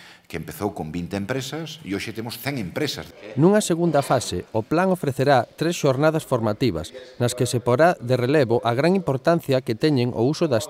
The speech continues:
Speaker 2: tic no desenvolvemento dun negocio. Nelas intervirán tres auténticos gurús no mundo empresarial e das tic: Eduard Punset, Emilio Duró e Fernando Trías de Bes.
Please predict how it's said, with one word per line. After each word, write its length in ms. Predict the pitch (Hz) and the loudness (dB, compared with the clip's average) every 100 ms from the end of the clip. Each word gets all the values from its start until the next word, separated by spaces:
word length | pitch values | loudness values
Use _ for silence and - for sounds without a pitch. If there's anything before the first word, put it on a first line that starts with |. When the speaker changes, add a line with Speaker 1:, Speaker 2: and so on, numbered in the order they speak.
| - | 0
Speaker 2:
tic 160 | 131 - | 0 -2
no 160 | 117 113 | -2 0
desenvolvemento 880 | 117 123 113 110 110 147 165 143 | 0 0 2 2 2 2 2 2
dun 80 | 151 165 | 2 2
negocio. 420 | 127 85 - 82 - - | 2 0 -4 -12 -14 -16
Nelas 480 | - 139 151 107 117 - | -2 2 4 2 0 0
intervirán 560 | 127 127 123 151 190 | 0 2 2 2 2
tres 180 | 196 196 | 0 0
auténticos 560 | 175 147 170 180 170 127 | 0 0 -2 0 -2 -2
gurús 380 | 120 131 147 139 | -2 -2 0 2
no 140 | 123 | 2
mundo 240 | 156 175 165 | 4 4 2
empresarial 560 | 139 123 113 120 143 | 0 -2 0 2 4
e 80 | 147 | 2
das 240 | 95 87 | 0 -2
tic: 240 | - 98 - - - _ - | -2 -2 -4 -20 -20 _ -4
Eduard 400 | 113 123 156 202 | 0 4 4 4
Punset, 560 | 143 123 143 165 - - _ _ 110 | 0 0 2 2 0 -18 _ _ 0
Emilio 320 | 127 185 175 | 4 6 4
Duró 400 | 117 120 165 180 _ | 4 4 4 2 _
e 80 | 123 | -4
Fernando 560 | 120 117 131 170 180 165 | -2 0 2 2 2 0
Trías 400 | 156 180 180 131 | 2 4 4 2
de 80 | 113 | 2
Bes. 340 | 98 85 - | 0 -2 -10